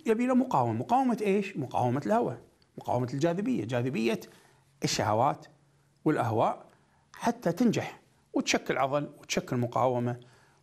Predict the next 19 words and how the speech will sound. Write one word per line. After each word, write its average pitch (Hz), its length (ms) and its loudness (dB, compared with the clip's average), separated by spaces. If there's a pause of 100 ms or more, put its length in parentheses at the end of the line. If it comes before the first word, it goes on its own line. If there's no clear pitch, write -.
وتشكل 139 380 -4
لياقة 139 580 0 (640)
تؤهلك 202 560 0
أنك 180 200 0
ترتقي. 165 540 -2 (280)
طيب، 180 320 0
إذا 269 160 6
زلقت 240 560 0 (680)
وغلبني 214 500 2
الهوى 185 200 2
مرة، 185 220 -4
أستغفر، 269 520 -2 (1200)
والاستغفار - 680 -2 (240)
هذه 180 260 -2
أداة 185 300 -2 (100)
أنا 190 280 -4
أعتبرها 175 400 -4
مثل 190 240 -2
الزنبرك، 151 600 2